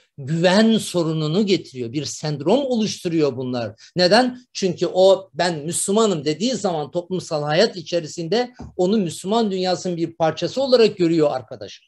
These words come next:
Kardeşi veyahut da ne bileyim işte muhabbet, iş yerindeki karşısındaki boss'u, ta-, giyiminden, kıyafetinden veyahut da dile getirmiş olduğu düşüncelere varıncaya kadar. Bunu yatsımamak lazım. Aidiyet sendromu diyorum ben buna.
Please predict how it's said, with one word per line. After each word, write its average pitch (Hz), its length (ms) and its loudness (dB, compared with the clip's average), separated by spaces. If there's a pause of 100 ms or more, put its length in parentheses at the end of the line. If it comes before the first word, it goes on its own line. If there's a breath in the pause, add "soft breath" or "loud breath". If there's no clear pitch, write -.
(880 loud breath)
Kardeşi 160 560 2
veyahut 139 400 4
da 151 60 0
ne 151 180 -4
bileyim 151 240 -4
işte 165 380 2 (200 loud breath)
muhabbet, 156 640 -2
iş 226 220 2
yerindeki 143 640 -2 (140)
karşısındaki 170 720 0 (180)
boss'u, 160 440 -2
ta-, - 280 -12 (360 soft breath)
giyiminden, 190 520 2
kıyafetinden 160 720 0
veyahut 156 320 2
da 151 120 -8
dile 170 160 2
getirmiş 156 480 -6
olduğu 170 140 -6
düşüncelere 165 580 2
varıncaya 143 480 2
kadar. 113 240 -8 (420 soft breath)
Bunu 196 160 4
yatsımamak 190 720 2
lazım. 196 480 2 (320 soft breath)
Aidiyet 160 1000 0
sendromu 175 480 0
diyorum 143 320 -2
ben 139 180 -2
buna. 175 360 0